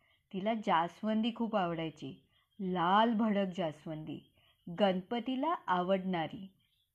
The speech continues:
आणि बाप्पाही खूप आवडायचा तिला, म्हणूनच घराभोवती जास्वंदीची खूप झाडं लावली होती तिनं आणि खूप काळजीनं वाढवली होती.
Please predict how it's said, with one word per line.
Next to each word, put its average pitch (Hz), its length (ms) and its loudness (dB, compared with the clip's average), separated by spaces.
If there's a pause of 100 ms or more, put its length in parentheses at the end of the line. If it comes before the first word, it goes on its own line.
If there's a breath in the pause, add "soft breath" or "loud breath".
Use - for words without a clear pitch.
(180)
आणि 214 360 0
बाप्पाही 277 720 4
खूप 339 220 0
आवडायचा 277 460 2
तिला, 240 380 -4 (520 soft breath)
म्हणूनच 208 720 0
घराभोवती 214 800 -2
जास्वंदीची 226 720 -4 (140)
खूप 302 540 0
झाडं 247 340 2
लावली 214 360 0
होती 214 280 -2
तिनं 170 300 -6 (600 soft breath)
आणि 196 280 -2
खूप 254 420 -2
काळजीनं 214 580 2
वाढवली 180 460 0
होती. 165 440 -6